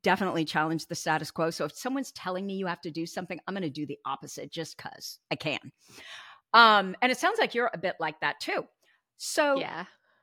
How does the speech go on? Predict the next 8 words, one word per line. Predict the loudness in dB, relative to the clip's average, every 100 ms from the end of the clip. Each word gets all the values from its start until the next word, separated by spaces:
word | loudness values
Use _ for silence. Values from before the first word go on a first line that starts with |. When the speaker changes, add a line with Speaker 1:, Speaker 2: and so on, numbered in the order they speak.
| -8
Speaker 1:
exercise, | -6 -6 -8 -6 -4 -4 -6 -8 -4
and | -4 -6 _ _ _ -10
it's | -10 -8
moving | -4 -2 -2 -2 -4
your | -4 -4
body. | -2 -2 -4 -14 _ -8
And | -6 -4
so | -4 -6